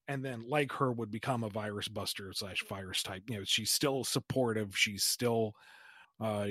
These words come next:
nurturing and lovely and full of lightness and goodness and purity and what have you. But she's also learned that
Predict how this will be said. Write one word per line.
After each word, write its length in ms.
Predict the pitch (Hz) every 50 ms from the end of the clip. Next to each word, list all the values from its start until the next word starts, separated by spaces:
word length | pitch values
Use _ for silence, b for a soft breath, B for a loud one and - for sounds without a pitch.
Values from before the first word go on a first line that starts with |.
| 107 143
nurturing 800 | 151 147 147 151 156 147 143 - - - 143 135 127 127 123 120
and 80 | 117
lovely 500 | 117 120 131 131 127 123 127 127 120 117
and 180 | 113 110 110 104
full 220 | - 131 123 117
of 220 | 113 110 104 107 113
lightness 460 | 107 113 113 107 107 110 110 - -
and 260 | 110 104 107 104 98
goodness 360 | 98 113 104 98 107 95 -
and 140 | 98 95 90
purity 300 | - - 104 98 92 95
and 80 | 95 95
what 100 | 92 -
have 200 | 175 180 143 120
you. 100 | 117 107 - B B B B B B B B B B -
But 300 | 160 139 147 156 147 143
she's 240 | - 160 160 143 175
also 400 | 160 151 147 135 - 151 139 131
learned 400 | 131 131 131 123 123 120 107 101
that 180 | 117 104 98